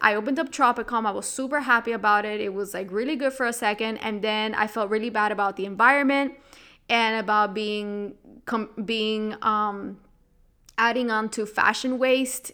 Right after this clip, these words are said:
and just, I did not like it. It was, like, a really big letdown for me. I was like, "Okay." 'Cause I was,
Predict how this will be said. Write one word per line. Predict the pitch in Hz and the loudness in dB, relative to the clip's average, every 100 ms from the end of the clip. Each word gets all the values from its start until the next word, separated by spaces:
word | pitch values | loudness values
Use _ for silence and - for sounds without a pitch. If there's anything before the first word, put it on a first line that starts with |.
| - | -6
and | 226 220 214 | -2 -2 -2
just, | 226 208 208 - - - _ _ _ - | 0 0 -2 -6 -12 -18 _ _ _ -6
I | 226 | -2
did | 226 214 | 0 0
not | 208 208 208 196 | 0 2 4 4
like | 208 190 190 | 2 0 0
it. | 180 185 | -6 -4
It | 226 | -2
was, | 214 214 | 0 2
like, | 214 208 | 0 -2
a | 196 - | -4 -6
really | 202 214 226 214 | -6 -2 -2 -2
big | 202 185 208 190 180 | -6 -2 -2 -2 -4
letdown | 190 185 190 202 226 | -4 -4 0 0 0
for | 247 | -2
me. | 240 | -2
I | 233 | -2
was | 208 208 | -2 -4
like, | 185 | -4
"Okay." | 190 190 - - - - - _ _ _ - | -6 -6 -8 -12 -20 -20 -20 _ _ _ -2
'Cause | 240 226 | -2 6
I | 220 | 6
was, | 220 240 - | 6 -2 -2